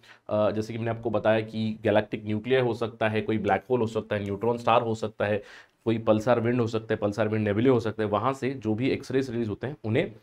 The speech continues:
हम लोग डिटेक्ट करेंगे और एनालाइज करेंगे इन कॉम्प्लेक्स प्रोसेस को समझने के लिए। So one of the first dedicated polarimetry mission by isro,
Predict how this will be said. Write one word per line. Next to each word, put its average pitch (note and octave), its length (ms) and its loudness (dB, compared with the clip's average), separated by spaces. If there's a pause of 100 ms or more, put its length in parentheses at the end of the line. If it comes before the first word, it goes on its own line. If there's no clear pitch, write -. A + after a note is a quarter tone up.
(220)
हम G#2 100 -4
लोग A2+ 180 -2
डिटेक्ट G#2 300 -6
करेंगे A2+ 220 -4
और A2 120 0
एनालाइज G#2 280 0
करेंगे A2+ 260 -4
इन A2+ 180 -6
कॉम्प्लेक्स G2 360 -4
प्रोसेस G2 360 -8
को F3 200 -6 (260)
समझने F#2 500 -10
के - 120 -14
लिए। - 60 -12
So G#2 200 -2
one G2+ 80 0
of G2+ 100 0
the - 120 -4
first - 260 2 (720)
dedicated G#2 460 2 (200)
polarimetry F#2 500 -2
mission F#2+ 320 -6 (300)
by E2+ 260 -2 (760)
isro, - 220 -8